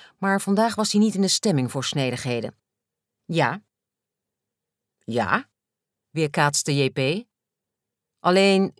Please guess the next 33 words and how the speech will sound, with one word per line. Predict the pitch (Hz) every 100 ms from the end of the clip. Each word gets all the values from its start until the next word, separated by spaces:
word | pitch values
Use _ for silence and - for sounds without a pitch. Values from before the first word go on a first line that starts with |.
| _ _
ja." | 190 185 82 - _ _ _ _ _ _ _ _ _ _ _ _ _ _ _ _ -
"Goed, | - 170 - - -
beknoptheid | 139 147 151 151 - 135 131
wordt | 143 139
niet | 175 185
voor | - 143
niets | 185 151
het | 165 -
kenmerk | 214 214 202 190
van | - 170
verstand | 165 156 - 233 -
genoemd. | 151 135 120 - - - - - - -
Nou, | 156 113
help | 139 160
deze | 175 165 165
oude | 151 170
man | 170 165
eens | 160
overeind, | 156 156 139 123 107
Easton. | 156 139 - 151 131 101 _ - - -
Als | - 151
ik | 151
toch | - 226 214
moet | 214 -
sterven, | - 214 220 208
dan | 202
kan | - 160
ik | 151
net | 180 -
zo |
goed | 165 180
rechtop | 185 180 156 -
staan." | - 117 113